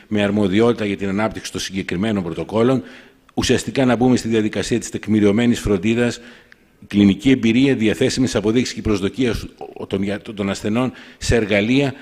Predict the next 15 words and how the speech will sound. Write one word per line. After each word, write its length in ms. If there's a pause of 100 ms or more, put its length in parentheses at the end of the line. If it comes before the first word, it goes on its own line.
(160)
και 100
φύγαμε 380
και 120
φτάσαμε 640
από 320
τις 240
επιστημονικές 640
ομάδες 400
αρχικά 360
που 100
είχε 100
κάνει 300
ο 100
εοφ 360 (580)
στην 440